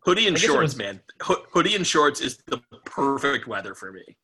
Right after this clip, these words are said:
Speaker 2: That's, yeah, it's not, that's not terrible. Not a terrible idea. Um, <clears throat> all right, well, we're gonna sort of jump into things. We have, uh, a lot of stuff to talk about. We are probably not gonna record a podcast between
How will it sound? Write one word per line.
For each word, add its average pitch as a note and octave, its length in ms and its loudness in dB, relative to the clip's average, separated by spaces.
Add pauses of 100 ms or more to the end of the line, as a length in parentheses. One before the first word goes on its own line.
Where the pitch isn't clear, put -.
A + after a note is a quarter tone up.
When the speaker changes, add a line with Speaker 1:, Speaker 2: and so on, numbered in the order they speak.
(800)
Speaker 2:
That's, B2+ 540 0
yeah, A2+ 200 2
it's A#2 120 -2
not, E3+ 260 -4
that's G#3 180 -10
not E3+ 140 -2
terrible. G#2 400 -2
Not C3 120 -6
a A2+ 60 -6
terrible F#2+ 280 -6
idea. F#2 420 -10
Um, C3 880 0 (240)
<clears throat> - 300 -16
all F3 100 6
right, G3 200 6
well, D3+ 180 6
we're G3 140 4
gonna A3+ 200 4
sort E3+ 300 2
of D3+ 60 2
jump D#3+ 180 4
into F3 120 -2
things. D3+ 320 0
We D3 120 -4
have, C3+ 180 2
uh, A#2+ 240 4
a A2+ 40 -2
lot C3 200 2
of C#3 60 0
stuff C3 180 -8
to - 80 -6
talk B2 140 0
about. C#3 280 0
We B2+ 220 -4
are A#2+ 160 0
probably C#3 260 -2
not C3+ 180 -2
gonna C#3+ 120 -6
record B2+ 260 -6
a B2+ 40 -6
podcast B2+ 480 -4
between C3 540 -8